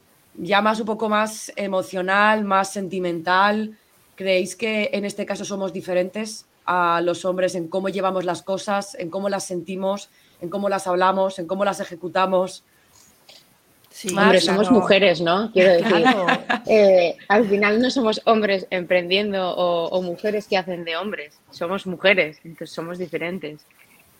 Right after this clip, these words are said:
Speaker 3: Pero, bueno, no sé, dependiendo del negocio que vayamos a montar, supongo, eh, tendrá en ciertos aspectos sus beneficios o sus inconvenientes, o tendrá su más parte de beneficio y su, mm,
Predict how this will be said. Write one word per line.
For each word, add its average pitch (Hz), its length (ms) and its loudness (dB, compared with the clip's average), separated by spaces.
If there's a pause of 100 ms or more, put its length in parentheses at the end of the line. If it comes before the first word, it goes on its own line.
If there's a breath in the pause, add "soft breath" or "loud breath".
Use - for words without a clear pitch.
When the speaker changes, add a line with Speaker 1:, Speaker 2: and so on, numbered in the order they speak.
(140)
Speaker 3:
Pero, 147 1000 0 (440)
bueno, 151 340 -10 (140)
no 156 120 -14
sé, 160 220 -14
dependiendo 151 720 -4
del 156 300 -2
negocio 160 400 0
que 165 80 -2
vayamos 156 500 -2
a 151 380 2
montar, 151 400 -2
supongo, 185 580 -6 (420 soft breath)
eh, 151 540 0
tendrá 147 680 -6
en 147 120 -12
ciertos 156 420 -8
aspectos 151 460 -12
sus 139 180 -20
beneficios 156 560 -8
o 165 80 -10
sus - 200 -18
inconvenientes, 147 840 -4
o 160 60 -6
tendrá 147 280 -6
su 151 340 0
más 160 300 0
parte 160 360 2
de 156 160 0
beneficio 156 640 -2
y 165 140 -2
su, 139 280 -8 (160)
mm, 147 120 -10